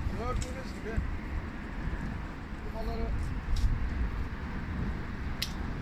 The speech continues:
topladıktan sonra enginarlara geçeceğiz. Enginarların da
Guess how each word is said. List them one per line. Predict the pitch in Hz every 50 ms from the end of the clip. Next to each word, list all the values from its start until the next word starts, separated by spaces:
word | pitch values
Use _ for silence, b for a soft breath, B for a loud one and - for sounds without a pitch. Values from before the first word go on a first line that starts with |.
| - - - - - - - - - - - - - - - - - - - -
topladıktan | - - - - - 226 233 233 - 233 247 - - -
sonra | - - - - 226 - - - - - - - - - - - - - - - - - - - - - - - - - - -
enginarlara | 190 208 220 233 247 240 247 254 262 - 240 240 247
geçeceğiz. | 247 - - - - - 185 180 - - - - - - - - - - - - - - - - - - - - - - - - - - - - - -
Enginarların | 208 226 240 247 - - 247 254 262 254 247 247 247 - 208 202
da | 202 -